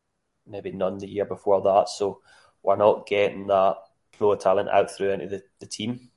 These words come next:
At the minute, we're actually relying a lot on boys coming from further afield, which, again, I think is a credit to maybe the environment we're building. That's never happened before in my time. We've got, you know,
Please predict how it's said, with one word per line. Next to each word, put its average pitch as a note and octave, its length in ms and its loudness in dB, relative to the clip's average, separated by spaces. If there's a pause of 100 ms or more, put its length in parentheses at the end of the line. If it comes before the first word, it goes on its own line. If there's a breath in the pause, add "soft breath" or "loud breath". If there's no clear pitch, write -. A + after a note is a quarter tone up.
At A2 140 0
the G#2 60 -4
minute, G2+ 200 0
we're G2 100 2
actually - 220 -4
relying G2 300 0
a F#2+ 60 -6
lot F#2 220 0
on F#2+ 120 -14
boys F#2+ 320 -4
coming F#2 220 -6
from F#2+ 380 -2 (500)
further G2+ 180 2
afield, G#2 460 -2
which, - 300 0
again, A#2 360 -4
I G#2 80 2
think G#2 120 -4
is - 40 -8
a G2 60 -6
credit G2+ 420 -2
to F#2+ 160 -6 (640 soft breath)
maybe G#2 160 -4
the G2+ 100 -2
environment G2 400 4
we're F#2+ 100 -6
building. G#2 500 0
That's - 320 -8 (180)
never F#2+ 240 -2
happened F#2+ 400 -8 (380)
before F#2+ 320 -2
in F#2+ 80 -2
my F#2+ 160 -4
time. F#2+ 340 -2
We've F#2 140 -10
got, - 140 -10 (200)
you - 80 -18
know, F#2 220 -6